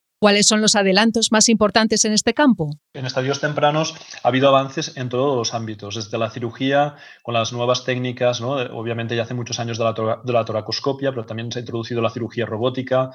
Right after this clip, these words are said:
Speaker 2: que cada vez son cirugías menos invasivas para el paciente, que consiguen sacar el tumor con márgenes, eh, negativos y que,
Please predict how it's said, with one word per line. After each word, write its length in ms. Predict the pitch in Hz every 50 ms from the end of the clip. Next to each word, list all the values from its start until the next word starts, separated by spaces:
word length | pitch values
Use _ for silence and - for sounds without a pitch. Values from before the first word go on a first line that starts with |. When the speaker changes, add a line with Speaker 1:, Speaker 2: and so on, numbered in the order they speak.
| - - - _
Speaker 2:
que 100 | - 113
cada 160 | 113 113 117
vez 220 | 120 113 - - -
son 180 | - - 127 123
cirugías 560 | - 123 120 123 127 127 123 120 120 - - - - - -
menos 280 | 120 123 131 135 131
invasivas 440 | 139 135 127 123 - 131 127 120 -
para 160 | - 117 120
el 40 | 117
paciente, 600 | 113 123 117 - 135 131 131 127 131 135 135 139
que 100 | 131 107
consiguen 580 | 95 104 107 - - 113 117 117 117 117 117 113 - - - - _ -
sacar 260 | - - 107 113 117
el 120 | 120 123 117
tumor 460 | 127 120 123 120 120 120 120 120 -
con 180 | - 117 113 113
márgenes, 720 | 113 113 - - 117 117 117 117 113 113 113 - - - -
eh, 180 | 113 107 110 110
negativos 720 | 113 110 107 110 107 - 135 139 135 127 117 110 - -
y 40 | 107
que, 220 | - 110 107 104